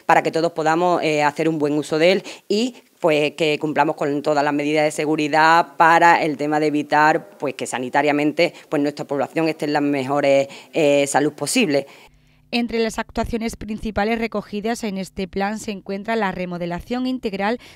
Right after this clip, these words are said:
Speaker 2: del campo de fútbol del Jabugo, un espacio deportivo que cuenta actualmente con algunas zonas degradadas, en el que se va a abordar la sustitución del pavimento,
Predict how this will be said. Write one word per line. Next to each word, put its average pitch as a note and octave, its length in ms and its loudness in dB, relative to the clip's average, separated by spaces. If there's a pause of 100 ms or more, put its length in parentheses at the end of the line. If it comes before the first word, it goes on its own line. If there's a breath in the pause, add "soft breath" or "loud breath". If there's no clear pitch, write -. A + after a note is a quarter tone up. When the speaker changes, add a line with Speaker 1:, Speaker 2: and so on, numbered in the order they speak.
(120 loud breath)
Speaker 2:
del F#3+ 200 -4
campo G3 360 -6
de G3 100 -6
fútbol G#3 460 -6
del F3+ 160 -8
Jabugo, F3+ 580 -6 (300 loud breath)
un B3 160 -4
espacio A3+ 400 -4
deportivo A3+ 560 -4
que F#3 160 -4
cuenta F#3+ 480 -6
actualmente G#3 720 -4
con F#3 180 -8
algunas F3+ 400 -8
zonas G3 360 -6
degradadas, F3 640 -4 (240 loud breath)
en G#3+ 120 -6
el A3+ 100 -2
que A3+ 140 -2
se - 120 -8
va A3 140 0
a - 20 4
abordar G#3+ 400 -2
la A3+ 140 -2
sustitución G#3+ 800 -8
del A#3+ 160 -2
pavimento, F3+ 640 -6